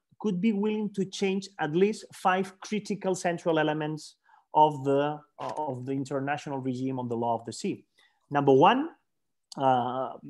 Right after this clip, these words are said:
greater oversight and control of exclusive economic zones. Number two,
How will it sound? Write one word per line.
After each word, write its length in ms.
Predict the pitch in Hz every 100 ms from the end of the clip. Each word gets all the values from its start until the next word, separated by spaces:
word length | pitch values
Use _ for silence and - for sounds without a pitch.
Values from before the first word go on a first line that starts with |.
| 139
greater 460 | 135 175 170 165 165
oversight 680 | 151 147 135 - 156 156 156
and 180 | 139
control 720 | 143 135 123 160 151 143 131 - _ _ -
of 420 | 147 147 - - 151
exclusive 800 | - - - - 196 190 160
economic 500 | 156 - 139 143 127
zones. 560 | - 147 180 349 - - _ _ _ _ _ - -
Number 260 | 147 143
two, 440 | 135 - 277 277